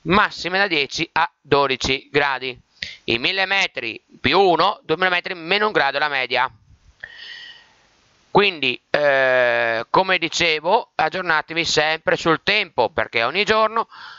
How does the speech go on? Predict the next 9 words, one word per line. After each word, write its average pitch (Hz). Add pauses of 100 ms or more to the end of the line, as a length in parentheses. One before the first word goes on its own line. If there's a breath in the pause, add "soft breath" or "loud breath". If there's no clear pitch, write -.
(260 loud breath)
le 135
situazioni, 156
le 110
tendenze 180
possono 208
cambiare. 180 (1120 loud breath)
Andiamo 175
a 147
salutarvi 226